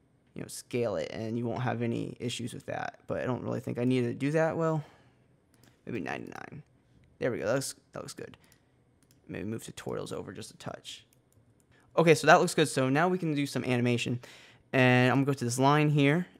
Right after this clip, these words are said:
Um, and let's see, I definitely wanna move the line up to be in the middle here. Uh, definitely wanna, want to make the line smaller, so I'll select both these points and, uh, make them a little bit smaller.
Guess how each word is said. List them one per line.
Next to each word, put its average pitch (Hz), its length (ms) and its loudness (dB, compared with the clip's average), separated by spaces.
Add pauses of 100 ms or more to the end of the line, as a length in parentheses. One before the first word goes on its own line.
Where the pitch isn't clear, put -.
(160)
Um, 117 380 2
and 117 520 2 (1300)
let's - 140 -12
see, 120 180 0
I 117 100 4
definitely 160 420 2
wanna 147 160 4
move 127 300 4
the 123 100 -4
line 123 240 2
up - 180 -4
to - 80 -10
be 107 600 -8 (400)
in 120 100 0
the 113 60 2
middle 120 260 4
here. 120 400 2
Uh, 113 200 2
definitely 139 440 0
wanna, 123 380 2 (100)
want 139 300 4
to 135 60 0
make 123 140 2
the 123 60 -2
line 123 220 2
smaller, 120 280 0
so 117 220 -2
I'll 117 160 0
select 127 340 -2
both 120 200 -2
these 117 120 -6
points 123 480 0
and, 113 300 -2 (840)
uh, 67 240 -4
make 120 260 -6
them 107 260 -4
a 92 60 -4
little 120 160 -4
bit 120 140 -4
smaller. 120 520 2